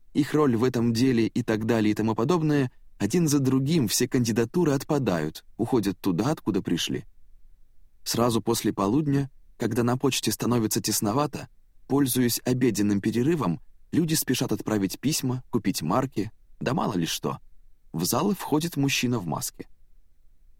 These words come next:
Сей факт поначалу остается незамеченным, так как аноним смешивается с толпой, но стоит ему очутиться неподалеку от абонентных ящиков, как Синькин делает стойку.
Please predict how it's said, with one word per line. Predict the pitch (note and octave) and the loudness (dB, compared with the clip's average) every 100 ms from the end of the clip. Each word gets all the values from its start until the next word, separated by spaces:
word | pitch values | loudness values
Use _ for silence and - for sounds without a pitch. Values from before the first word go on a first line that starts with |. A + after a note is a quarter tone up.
| - - - - - | -20 -20 -20 -20 -6
Сей | - G#2+ | 0 0
факт | - A2 B2+ - | 0 -4 -4 -4
поначалу | C3+ A#2 - G2+ A2 | -2 0 0 2 2
остается | A#2 G#2 G2+ - A2 | 0 0 0 0 -2
незамеченным, | A2 C3+ B2+ - D#2 C#3 - - - - | 0 0 0 -2 -4 -6 -8 -20 -14 -6
так | A2+ | -2
как | A#2+ - A#2 | -2 -2 -2
аноним | A2+ A2+ E3 A#2+ | 0 2 2 0
смешивается | - G#2 G#2 - G#2 - G#2 | 0 0 0 2 0 0 -4
с | |
толпой, | - A2+ C3 A2+ - - - - - - | -2 -2 -2 -4 -6 -10 -20 -20 -20 -6
но | G2+ | -4
стоит | G#2+ - C#3+ B2+ | -2 0 0 2
ему | G#2+ G#2+ B2+ | 0 0 0
очутиться | A2 A2+ G#2 C3+ - | 0 -2 -2 -2 0
неподалеку | G#2+ G#2 G2+ G#2 B2+ - | 0 0 0 0 0 0
от | F#2 | -2
абонентных | F2+ G#2 A2 G#2 F#2 - | 0 0 0 -2 -6 -2
ящиков, | F2+ E2+ - - C#3 - - - | -2 0 -2 -2 -4 -6 -20 -8
как | - A2+ | -4 -2
Синькин | - A2 G2+ A2+ G#2 | 0 0 0 0 2
делает | F2+ D#2 D#2+ - | 2 0 -2 -2
стойку. | F#2+ D2+ - | -2 -2 -4